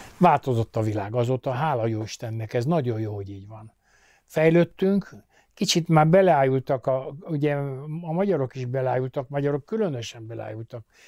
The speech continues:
mert nálunk nem lehetett telefont kapni csak úgy. Hú, húsz évet is vártak egy telefonra. Húsz évet. Autóra is nyolc-tíz évet legalább kellett várni, befizetted a bazi nagy előleget a Merkurnál,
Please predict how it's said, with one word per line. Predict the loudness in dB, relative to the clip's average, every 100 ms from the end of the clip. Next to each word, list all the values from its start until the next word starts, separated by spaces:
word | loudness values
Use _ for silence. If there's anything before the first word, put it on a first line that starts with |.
| _ _
mert | -2 0
nálunk | 0 0 -2
nem | -2 0
lehetett | -2 -2 -6 -4
telefont | -6 -8 -10 -14
kapni | -14 -16 -14
csak | -14 -14 -16
úgy. | -16 -16 _ _ _ _ _ _ _ _ _
Hú, | -4 2 6 6 4
húsz | 2 0
évet | 0 -2 -4
is | -6
vártak | -4 -4 -4 -8 -8
egy | -10
telefonra. | -10 -10 -12 -12 -12 -16 -20 _ _
Húsz | -14 -10 -10
évet. | -12 -14 -20 _ _ _ _ _ _ _ _ _ _ _ _ _ _ _ _ _ _ _
Autóra | 2 2 4 6 6
is | 6 2
nyolc-tíz | 4 4 4 2 4
évet | 4 0 -4
legalább | -4 -4 -6 -10
kellett | -10 -10 -10
várni, | -6 -4 -2 -2 -6 _ _ _ _
befizetted | -2 0 2 2 2 0 0
a |
bazi | 0 -2 -2
nagy | -4 -2
előleget | -2 0 0 0 -2 -6 -8
a |
Merkurnál, | -4 -4 -2 -4 -2 -2 -4